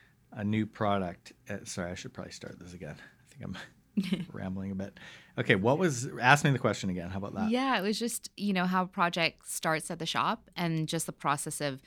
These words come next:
Speaker 2: of seeing it through, like, all the different touch points, maybe.
Speaker 1: Yeah.
Speaker 2: Yeah.
Speaker 1: Okay.
Speaker 2: Yeah.
Speaker 1: Um, yeah, so when we start a project at the shop, it really, it starts from, like, an idea. So whether it's, like,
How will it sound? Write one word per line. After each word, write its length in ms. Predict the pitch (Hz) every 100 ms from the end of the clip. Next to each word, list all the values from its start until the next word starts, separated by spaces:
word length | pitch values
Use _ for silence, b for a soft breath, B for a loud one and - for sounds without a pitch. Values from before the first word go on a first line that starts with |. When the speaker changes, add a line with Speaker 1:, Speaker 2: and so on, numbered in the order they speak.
| b b
Speaker 2:
of 100 | 156
seeing 200 | - 151
it 100 | 139
through, 160 | - 151
like, 200 | 135 -
all 180 | - 156
the 200 | 151 143
different 340 | 139 143 143 -
touch 260 | 180 -
points, 320 | - - -
maybe. 140 | 151 147
Speaker 1:
Yeah. 300 | 139 107 95 - -
Speaker 2:
Yeah. 200 | 190 156
Speaker 1:
Okay. 220 | 165 147 165 - - -
Speaker 2:
Yeah. 340 | 160 151 143
Speaker 1:
Um, 200 | 147 156 - _ _ _ _ _ _ - -
yeah, 200 | 175 156
so 240 | 147 170
when 300 | 160 170 165
we 120 | 180 196
start 280 | - 233
a 40 | 175
project 560 | - 123 120 117 - -
at 180 | 127 107
the 80 | 113
shop, 300 | - 110 107
it 40 |
really, 260 | 123 151 151
it 80 | 113
starts 260 | 123 120
from, 200 | - 120
like, 260 | 110 107 -
an 140 | 127
idea. 420 | 110 104 107 101 95
So 180 | -
whether 260 | 104 107 107
it's, 220 | 101 -
like, 160 | 101